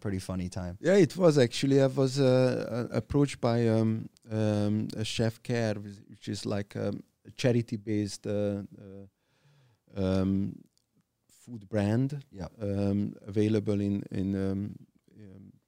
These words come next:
Speaker 2: you know, seven elevens and, and some other, um, um, retail outlets and stuff. But, um, yeah, that was, um,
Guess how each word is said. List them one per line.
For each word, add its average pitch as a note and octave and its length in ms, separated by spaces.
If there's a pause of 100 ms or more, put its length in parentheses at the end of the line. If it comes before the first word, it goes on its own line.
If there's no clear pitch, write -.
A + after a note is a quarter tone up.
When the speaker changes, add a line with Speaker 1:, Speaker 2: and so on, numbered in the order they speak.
Speaker 2:
you G#2 80
know, G2+ 80
seven G2+ 400
elevens G2 520
and, G2 240
and F#2+ 160
some G2 220
other, F#2+ 200 (280)
um, G2+ 200 (200)
um, F#2+ 340 (720)
retail A2+ 420 (600)
outlets A#2 480
and B2+ 120
stuff. D3 260
But, C3 340
um, A#2 380
yeah, F3 240
that E3+ 200
was, D3+ 200
um, C3 300